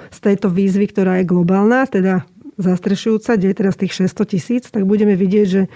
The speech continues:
tá suma prešla na ten transparentný účet. A môže si to človek jednoducho načítať, že si pozrie ten transparentný účet, bude dostupný, keďže je transparentný. Takže takýmto nejakým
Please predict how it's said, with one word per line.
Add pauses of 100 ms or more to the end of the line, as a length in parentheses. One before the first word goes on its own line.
(720)
tá
suma
prešla
na
ten
transparentný
účet. (240)
A
môže
si
to
človek
jednoducho
načítať,
že
si
pozrie (300)
ten
transparentný
účet,
bude
dostupný,
keďže
je
transparentný. (480)
Takže
takýmto
nejakým